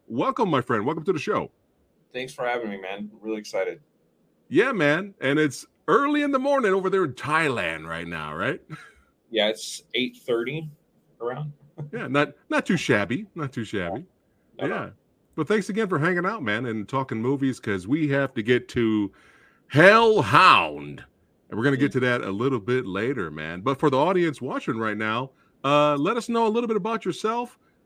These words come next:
Speaker 1: When did you get the filmmaking bug, or was it just cinematography first,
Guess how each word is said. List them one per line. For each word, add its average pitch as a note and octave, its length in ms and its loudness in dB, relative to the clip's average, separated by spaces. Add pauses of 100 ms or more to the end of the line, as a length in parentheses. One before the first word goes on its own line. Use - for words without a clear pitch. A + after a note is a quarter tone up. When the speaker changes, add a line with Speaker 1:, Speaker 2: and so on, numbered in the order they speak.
(340)
Speaker 1:
When G3+ 200 6
did A3 140 4
you F3+ 80 0
get G3 300 4
the D#3 100 0
filmmaking F#3 840 0
bug, G3 380 2
or D#3+ 100 2
was F3+ 200 2
it F#3 100 2
just - 460 -8
cinematography A#3+ 800 -2
first, G3+ 640 0